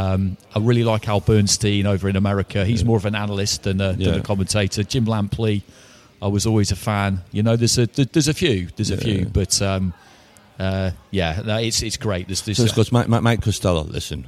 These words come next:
Speaker 2: I, I, I've been in his presence when he's worked and he's called it for radio. And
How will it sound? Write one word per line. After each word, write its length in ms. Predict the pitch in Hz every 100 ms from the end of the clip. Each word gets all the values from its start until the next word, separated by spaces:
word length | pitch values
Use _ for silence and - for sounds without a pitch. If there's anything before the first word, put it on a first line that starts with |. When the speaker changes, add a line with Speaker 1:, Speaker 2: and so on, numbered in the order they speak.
| -
Speaker 2:
I, 100 | 85
I, 120 | - -
I've 100 | 80
been 160 | 98 92
in 80 | 87
his 140 | 85
presence 440 | - 104 92 90 85
when 80 | 85
he's 140 | 78
worked 360 | 80 95 95 -
and 80 | 82
he's 100 | 78
called 380 | - 95 92
it 100 | 90 -
for 220 | 87 80
radio. 480 | 87 101 98 95
And 80 | 92